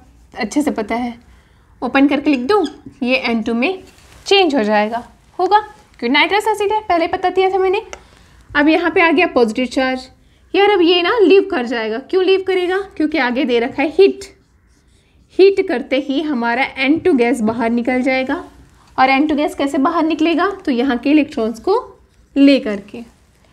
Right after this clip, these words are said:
जैसे ही वो इलेक्ट्रॉन्स को ले करके बाहर गया, मेरा ये जो फोर मेंबर रिंग था उस पे आ गया पॉजिटिव चार्ज। फोर मेंबर रिंग पे क्या आ गया है, पॉजिटिव चार्ज। अब यहाँ पे ये रीअरेंजमेंट होगी।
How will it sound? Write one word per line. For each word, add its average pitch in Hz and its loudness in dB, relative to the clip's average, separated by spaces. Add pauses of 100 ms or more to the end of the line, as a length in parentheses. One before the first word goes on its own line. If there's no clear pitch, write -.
(200)
जैसे 262 2
ही 381 4
वो 403 4
इलेक्ट्रॉन्स 302 0
को 381 0
ले 339 0
करके 311 -2
बाहर 247 -2
गया, 233 -2 (540)
मेरा 254 2
ये 370 4
जो 370 0
फोर 254 0
मेंबर 311 4
रिंग 262 0
था 254 -4
उस 320 -6
पे 311 -2
आ 233 0
गया 214 0
पॉजिटिव 330 0
चार्ज। 208 -4 (1120)
फोर 262 4
मेंबर 262 2
रिंग 262 0
पे 277 -2
क्या 262 0
आ 262 0
गया 262 0
है, 339 0 (300)
पॉजिटिव 349 0
चार्ज। 214 -2 (600)
अब 359 4
यहाँ 381 6
पे 403 0
ये 403 4
रीअरेंजमेंट 330 2
होगी। 214 -4